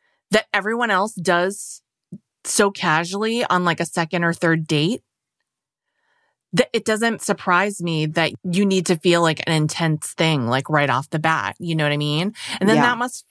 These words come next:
Speaker 1: freak some people out because they're like, "Wait, wait, hold up. You know, we're not there yet." And,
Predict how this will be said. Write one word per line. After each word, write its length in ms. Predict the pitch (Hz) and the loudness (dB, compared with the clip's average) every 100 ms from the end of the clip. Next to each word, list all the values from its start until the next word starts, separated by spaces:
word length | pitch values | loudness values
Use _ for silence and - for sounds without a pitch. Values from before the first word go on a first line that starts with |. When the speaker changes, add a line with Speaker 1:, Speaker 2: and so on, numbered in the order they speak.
| - | -6
Speaker 1:
freak 320 | 233 247 - | -6 -6 -10
some 280 | - 233 233 | -2 0 0
people 420 | 247 240 240 233 - | -2 0 2 2 0
out 340 | 220 294 - | 0 0 -2
because 300 | - 170 175 | -4 -4 -4
they're 200 | 160 165 | 0 2
like, 200 | 165 160 | 2 2
"Wait, 320 | 170 269 226 | 2 2 0
wait, 240 | 180 226 175 | 0 0 0
hold 220 | 175 190 | 0 2
up. 220 | 220 175 - - | 2 0 -2 -14
You 260 | - 180 | -8 -2
know, 180 | 165 147 | 0 2
we're 140 | 156 175 | 2 2
not 180 | 185 | 0
there 180 | 196 202 | -2 -4
yet." 380 | 190 135 107 - - | -2 -2 -2 -2 -4
And, 500 | 170 160 151 135 | -2 0 -2 -4